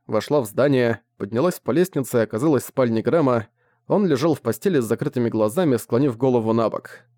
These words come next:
На губах его проступили крупинки какого-то белого снадобья. Его большие сильные руки неподвижно лежали на простыне и казались хрупкими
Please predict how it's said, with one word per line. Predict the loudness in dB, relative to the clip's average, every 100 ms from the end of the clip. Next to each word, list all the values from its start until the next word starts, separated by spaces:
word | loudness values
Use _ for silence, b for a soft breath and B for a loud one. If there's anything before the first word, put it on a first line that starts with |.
| _ _
На | -2 -2
губах | 0 -2 -2
его | -2 -2
проступили | -4 -8 -4 -2 -2
крупинки | -2 -2 -2 -4
какого-то | -6 -4 -2 -2 -2
белого | 0 0 -2
снадобья. | -4 -2 0 2 2 0 -4 _ _ _
Его | -2 0 2
большие | 0 0 -2 -2
сильные | -2 -2 2 2 2
руки | 0 0
неподвижно | 0 0 0 -2 0
лежали | 0 0 2 2
на | 0
простыне | -2 -6 -4 0 0
и | 0
казались | 0 0 -2 -4
хрупкими | -4 -4 -2 0 2 0